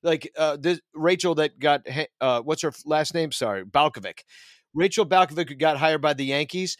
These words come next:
she's a catcher. She's got a catcher's mind. She c-, she, you know, she's the field general. Like, that's who she is. She's great at managing people. She, like, that's what she does. And why the, now she's finally getting her shot, and it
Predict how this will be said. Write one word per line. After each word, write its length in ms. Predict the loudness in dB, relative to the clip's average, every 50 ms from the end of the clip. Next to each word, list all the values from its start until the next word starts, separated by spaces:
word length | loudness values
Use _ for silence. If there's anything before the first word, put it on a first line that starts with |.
| -14 -20 _ _ _
she's 200 | -10 -8 -8 -6
a 60 | -6
catcher. 380 | -4 -2 -2 -2 -2 -4 -6 -6
She's 180 | -6 -8 -6 -6
got 140 | -8 -8
a 40 | -8
catcher's 420 | -6 -6 -6 -4 -4 -6 -6 -6 -4
mind. 380 | -4 -4 -4 -4 -4 -6 -6
She 120 | -8 -10 -12
c-, 120 | -14 -12 -10
she, 220 | -8 -8 -8 -10 -12 _ _
you 140 | -4 -2 0
know, 180 | 0 0 -2 -4
she's 220 | -6 -8 -8 -8 -10 -14 _ -8
the 100 | -8 -8
field 360 | -8 -8 -4 -2 -2 -2 -2
general. 340 | -2 -2 -2 -2 -4 -4 -4
Like, 200 | -4 -6 -4 -4
that's 240 | -4 -4 -4 -6 -8
who 100 | -10 -10
she 280 | -10 -8 -2 2 2
is. 180 | 2 2 0 -4 -14 -18 -20 -20 -16 _
She's 200 | -10 -10 -8 -6
great 300 | -2 0 2 2 2 2
at 100 | 0 0
managing 500 | 0 0 2 2 0 -2 -4 -6 -8 -8
people. 440 | -10 -12 -12 -10 -10 -10 -12 -10 -8
She, 240 | -6 -6 -4 -4 -4
like, 160 | -4 -4 -2
that's 260 | -2 -2 -2 -2 -2
what 140 | -4 -4 -4
she 160 | -4 -6 -4
does. 400 | 0 2 2 2 2 0 -4 -8 -14 -20 -20 -20 -20 _ _ -6
And 340 | -2 -2 -2 -2 -4 -6 -10 -16 _ _ _
why 640 | -10 -4 0 2 4 4 4 4 4 4 2 0
the, 200 | 0 -2 -4 -4 -4 -6 _ _ _ _ _ _
now 300 | -10 -4 -2 0 2 2
she's 220 | 0 0 -2 -6 -4
finally 360 | -2 0 0 0 0 -2 -2
getting 300 | -2 -2 -2 -2 -2 -4
her 140 | -6 -6 -6
shot, 320 | -4 -2 0 0 0 -2 -4
and 160 | -8 -8 -8
it 100 | -8 -12